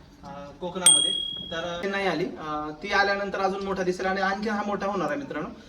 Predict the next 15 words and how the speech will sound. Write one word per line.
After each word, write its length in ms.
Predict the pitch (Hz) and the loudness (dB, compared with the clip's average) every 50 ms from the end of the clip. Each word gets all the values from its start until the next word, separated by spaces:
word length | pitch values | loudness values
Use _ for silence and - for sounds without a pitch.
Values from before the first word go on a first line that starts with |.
| - - - - | -20 -10 2 2
तर 100 | 175 180 | 4 4
ह्याला 240 | 196 190 208 208 208 | 6 4 4 4 4
पाणी 220 | 208 220 208 214 | 4 4 2 2
वगैरे 240 | 208 202 208 208 208 | 0 0 0 0 2
पाजवलंय, 400 | 202 208 202 185 190 175 185 190 | 4 4 4 4 4 2 2 2
आपल्याकडे 400 | - 175 170 185 180 180 180 175 | 0 0 4 4 4 4 4 0
सिरिंज 300 | - 190 185 202 185 190 | 0 0 0 0 2 2
नाही 180 | 185 185 180 | 2 2 2
सध्या, 220 | 180 180 165 170 165 | 2 2 2 2 2
सिरिंज 260 | - 175 165 175 165 | 2 0 -2 -2 -2
हरवलेली 360 | 165 160 160 156 151 151 151 | -2 0 0 0 0 0 0
आहे 80 | 147 143 | -2 -4
आपली. 140 | - 151 165 - - - - - - - - - | -6 -10 -10 -10 -14 -18 -20 -20 -20 -16 -4 0
तर, 100 | 165 165 | 4 6
अ, 460 | 170 175 180 185 185 190 190 - 170 | 8 8 8 6 4 2 0 -4 -6